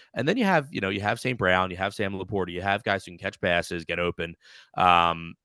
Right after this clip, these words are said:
I, I just, I just like, like the Lions with, with a big number. I think they can. Do I, do I think they're gonna win the game? No, but do I think they'll lose between three and six? Probably.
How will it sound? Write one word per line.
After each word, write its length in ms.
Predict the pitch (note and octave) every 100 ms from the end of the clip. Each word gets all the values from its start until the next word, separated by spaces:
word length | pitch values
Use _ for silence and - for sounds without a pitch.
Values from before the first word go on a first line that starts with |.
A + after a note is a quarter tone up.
| _ - -
I, 360 | G#2 A2+ B2 C3
I 60 | B2+
just, 160 | B2+ -
I 60 |
just 180 | A#2 A2+
like, 220 | A#2 A2 - - _ -
like 220 | G#2 G2+
the 80 | F#2+
Lions 440 | F2+ F2 F2 E2+
with, 140 | F2+ -
with 140 | F#2
a 40 | E2
big 340 | D#2+ E2+ E2
number. 340 | D#2 D#2 D#2+
I 80 | E2
think 200 | E2+ D#2+
they 120 | E2+
can. 220 | E2 E2 D#2+ - - - -
Do 80 |
I, 60 | C#3+
do 220 | C3+ C3+
I 40 | B2+
think 160 | C#3+
they're 60 | C#3+
gonna 60 | A2
win 140 | G#2
the 80 | A2
game? 200 | G#2 E2+
No, 260 | D#2+ E2 G2
but 100 | F#2+
do 80 | F2+
I 40 |
think 160 | G2 F#2+
they'll 220 | F2+ E2+
lose 200 | F2+ G2
between 300 | F2+ F2 E2+
three 240 | D#2+ F2 D#2+
and 100 | D#2
six? 280 | F2+ F#2 -
Probably. 640 | E2 E2 F#2 G2+ G#2